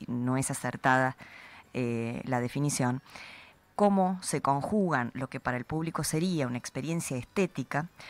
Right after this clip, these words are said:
con lo que para el músico, además de ser una experiencia ex-, estética, trasciende y pasa a ser una experiencia práctica, como sí lo es, a lo mejor la lectura desde lo antropológico o las ciencias sociales, con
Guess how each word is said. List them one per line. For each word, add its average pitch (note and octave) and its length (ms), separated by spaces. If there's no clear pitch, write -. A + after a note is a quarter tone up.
con D#3+ 160
lo E3 120
que F3+ 160
para E3 200
el E3+ 120
músico, G3 640
además D3+ 420
de D#3+ 80
ser G3 340
una C3 140
experiencia D3 600
ex-, - 260
estética, E3 880
trasciende G3+ 640
y G3+ 60
pasa F3+ 280
a - 20
ser F#3 180
una F3+ 140
experiencia E3 560
práctica, - 580
como C3+ 280
sí A3+ 340
lo D3 220
es, D#3+ 260
a C3+ 80
lo B2+ 60
mejor D3+ 220
la C#3+ 100
lectura E3+ 420
desde E3 540
lo D3 100
antropológico D#3 960
o C3+ 80
las A#2+ 200
ciencias D3 280
sociales, E3 480
con F3 400